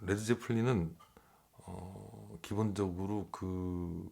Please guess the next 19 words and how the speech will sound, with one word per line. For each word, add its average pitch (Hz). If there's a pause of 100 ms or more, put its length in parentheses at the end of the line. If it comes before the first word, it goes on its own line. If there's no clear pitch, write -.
(1500)
프로그레시브한 127
느낌을 95
가진 92
이유가 82 (1700)
그 85 (920)
종교에서 135
그런 90
걸 82
찾았던 85
것 -
같아요. -
종교라기보다는 104
그걸 90 (480)
뭐라고 85
해야 95
될지 82
모르겠는데, 78
그러니까 82 (800)
뭐, 82